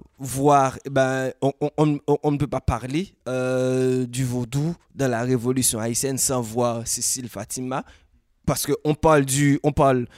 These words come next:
on parle, euh, euh, et du, et de dix-sept cent quatre-vingt-onze comme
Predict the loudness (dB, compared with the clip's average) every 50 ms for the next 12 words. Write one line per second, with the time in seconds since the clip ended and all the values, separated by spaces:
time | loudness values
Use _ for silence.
0 | -20 -10 -2 0 0 2 4 4 6 6 6 4 4 4 4 6 6 6 8 8
1 | 6 6 6 6 4 2 -2 _ _ -20 -20 -20 -20 _ _ 2 4 4 6 6
2 | 4 4 4 4 4 4 4 2 0 -2 -4 -6 -10 -18 _ _ _ _ _ _
3 | _ _ 2 4 4 4 4 2 0 -2 -4 -2 -2 -2 -2 0 0 0 2 2
4 | 2 2 0 0 -2 -6 -12 -18 _ _ _ _ _ _ _ _ _ -8 -6 -2
5 | 2 4 4 4 4 2 0 0 -2 0 0 0 0 -2 -4 -4 -2 -4 -4 -4
6 | -4 -4 -4 -2 0 2 2 2 2 2 -2 -4 -6 -12 _ _ 4 4 6 6
7 | 6 4 2 0